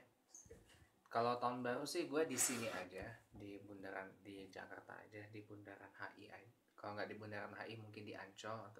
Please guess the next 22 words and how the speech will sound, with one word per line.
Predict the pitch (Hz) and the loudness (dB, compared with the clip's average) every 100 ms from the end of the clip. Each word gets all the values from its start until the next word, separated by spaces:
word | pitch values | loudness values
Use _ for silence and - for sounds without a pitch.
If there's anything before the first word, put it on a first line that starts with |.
| 95 | -14
di | 95 | -14
mana, | 101 98 110 135 - _ _ _ _ _ _ _ | -16 -8 -6 -6 -14 _ _ _ _ _ _ _
ngumpul | 107 101 104 101 | -14 -8 -6 -4
ya | 98 95 98 | -4 -6 -6
bareng-bareng, | 98 98 101 98 101 127 131 | -8 -10 -10 -4 -2 -2 -2
dan | 98 98 98 | -6 -6 -12
gue | 107 110 113 107 | -6 -2 -2 -4
memilih | 104 95 101 110 110 - _ _ _ _ _ _ - - - | -10 -12 -8 -8 -10 -16 _ _ _ _ _ _ -16 -12 -6
untuk | 110 107 104 - - - | -6 -2 -2 -2 -12 -8
merayakannya | 104 104 98 - 104 117 | 0 0 0 -2 0 0
secara | 110 110 101 95 - | 0 -2 -6 -8 -8
terpisah. | - - 131 120 110 - - | -8 0 2 4 2 0 -8
Tapi | 101 120 120 | -6 -2 4
kan | 135 135 131 127 - - | 4 4 -2 -8 -14 -10
gather, | 107 104 104 123 131 131 | -4 -2 2 2 2 0
gather | 113 98 98 113 120 | -2 -2 2 2 2
ya | - 95 95 | -4 -8 -8
tetap | - - 98 - _ _ _ _ _ _ _ _ _ _ - - _ - | -14 -8 -8 -8 _ _ _ _ _ _ _ _ _ _ -20 -20 _ -18
gitu | 98 95 95 | -16 -14 -12
sama | 98 95 98 | -10 -10 -8
mama | 95 95 95 | -8 -8 -8
gue. | 110 | -8